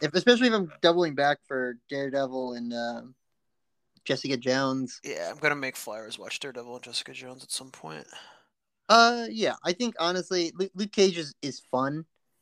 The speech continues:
Speaker 1: but it's skippable. Iron Fist, I would just say skip altogether. Uh, if,
Speaker 2: If you
Speaker 1: if
Speaker 2: watch,
Speaker 1: only
Speaker 2: if you watch Daredevil and Jessica Jones, you're fine to watch The Defenders.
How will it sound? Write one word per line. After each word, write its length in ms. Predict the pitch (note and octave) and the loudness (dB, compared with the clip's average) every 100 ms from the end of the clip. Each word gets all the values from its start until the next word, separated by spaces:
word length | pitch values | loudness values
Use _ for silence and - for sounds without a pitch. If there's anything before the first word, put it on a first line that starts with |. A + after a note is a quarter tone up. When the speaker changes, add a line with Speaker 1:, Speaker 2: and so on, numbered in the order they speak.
| _ | _
Speaker 1:
but 200 | C#3+ C3 - - | 4 4 2 -12
it's 340 | C3+ - - | -12 -10 -10
skippable. 520 | - C3 C3 B2+ C3 C3+ | -2 0 0 4 2 6
Iron 280 | D#3 D#3 C#3+ | 6 6 2
Fist, 260 | D3+ - | 0 2
I 80 | C3 | 2
would 140 | B2+ A#2 | 2 2
just 220 | A#2+ - | -2 0
say 120 | A#2+ | -4
skip 320 | - - A#2+ B2 | -4 -2 -2 -2
altogether. 680 | A#2+ A#2+ D#3 D3+ C#3+ C3+ _ _ - _ _ - | -6 6 6 8 6 4 _ _ -20 _ _ -4
Uh, 460 | C#3 C3 A#2+ A2 F2 - _ _ - | 2 2 2 -2 -4 -6 _ _ 4
if, 140 | G3 F#3 | 6 6
Speaker 2:
If 40 | |
you 100 | G3 | 10
Speaker 1:
if 40 | A#3 | 12
Speaker 2:
watch, 280 | A#3 G3+ G3+ | 12 8 4
Speaker 1:
only 120 | G3 | 4
Speaker 2:
if 100 | D#3 | 4
you 100 | G3+ | 8
watch 240 | A3+ - | 8 8
Daredevil 480 | - F#3+ F#3+ F3 F3 | 4 6 6 6 4
and 80 | D3+ | 6
Jessica 300 | D3+ D3 C#3 | 2 2 -2
Jones, 520 | B2 C3 C3+ C3 - | -4 -4 -4 -6 -10
you're 160 | - C3+ | -8 -8
fine 300 | - B2 B2+ | -4 -4 -4
to 80 | A#2+ | -6
watch 220 | G#2 - | -6 -8
The 60 | - | -10
Defenders. 600 | - - F2+ - - | -18 -18 -16 -10 -10